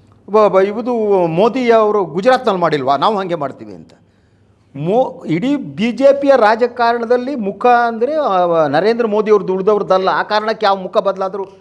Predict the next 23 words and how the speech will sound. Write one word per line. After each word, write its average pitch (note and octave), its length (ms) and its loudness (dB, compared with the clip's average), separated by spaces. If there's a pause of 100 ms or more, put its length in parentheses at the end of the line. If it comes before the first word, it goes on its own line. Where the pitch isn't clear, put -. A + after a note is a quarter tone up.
(160)
ಚೇಂಜ್ G3 200 -4
ಆಗಲ್ಲ. E3+ 280 -2 (500)
ಇಲ್ಲಿ B3+ 180 0
ಕಾಂಗ್ರೆಸ್ನಲ್ಲಿ C#4 840 2
ಈ C4+ 40 2
ಮುಖ B3+ 260 0
ಮತ B3+ 180 0
ತರುವ B3+ 420 0
ಶಕ್ತಿ C4 320 -6
ಎಲ್ಲಿದೆ? B3+ 640 -4 (220)
ರಾಹುಲ್ B3+ 320 2
ಗಾಂಧಿ B3+ 300 -2
ನೋಡಿ B3+ 280 -4
ಯಾರು B3 200 0
ಜನ B3 220 -6
ವೋಟ್ A#3+ 220 -4
ಹಾಕ್ತಾರೆ? B3 360 -8
ಪ್ರಿಯಾಂಕಾ B3 400 0
ಗಾಂಧಿ B3+ 240 0
ನೋಡ್ಕೊಂಡು B3+ 320 -4
ಯಾರು B3 140 0
ವೋಟ್ B3+ 140 0
ಹಾಕ್ತಾರೆ? A#3+ 680 -8